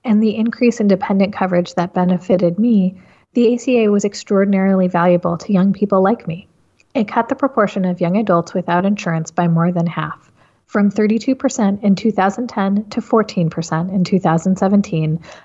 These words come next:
according to a January two thousand nineteen report by Rachel Garfield and colleagues from the Henry J. Kaiser Family Foundation. Yet its reach has not been ubiquitous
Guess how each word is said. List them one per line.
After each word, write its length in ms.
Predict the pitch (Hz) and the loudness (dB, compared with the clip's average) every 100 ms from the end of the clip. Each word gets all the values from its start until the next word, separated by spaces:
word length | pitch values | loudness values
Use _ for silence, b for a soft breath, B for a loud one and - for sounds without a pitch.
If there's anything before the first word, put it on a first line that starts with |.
| B | B
according 420 | 226 - 220 220 220 | -4 0 2 2 0
to 140 | 196 | 0
a 60 | 175 | 0
January 680 | 185 175 180 185 175 175 | 2 2 4 4 4 2
two 160 | 170 190 | 0 -2
thousand 380 | 190 165 165 175 | 0 0 2 0
nineteen 340 | 196 226 185 | 0 -2 -2
report 460 | 160 160 160 143 147 | -2 0 -2 -4 0
by 80 | 170 | 0
Rachel 320 | 151 151 175 | 0 -2 -2
Garfield 500 | 196 202 - 165 156 | 0 0 0 0 0
and 140 | 156 | -4
colleagues 500 | - 151 151 147 - - | -2 -2 0 -4 -8 -6
from 200 | 190 185 | -2 -2
the 80 | |
Henry 340 | 180 196 196 196 | -2 -2 0 2
J. 200 | 190 170 | 2 0
Kaiser 440 | - 160 151 143 | 0 -2 0 -2
Family 360 | 147 151 147 151 | -2 -2 -2 -2
Foundation. 680 | - 170 160 147 - - 202 _ B B B B | 0 2 2 0 -4 -6 -8 _ B B B B
Yet 180 | 233 220 | 0 2
its 200 | 214 - | 0 0
reach 240 | 214 208 | 0 0
has 160 | 220 214 | -2 0
not 200 | 180 165 | -2 0
been 140 | 175 | -2
ubiquitous 680 | 180 190 226 240 226 220 - | 0 0 0 2 2 0 -6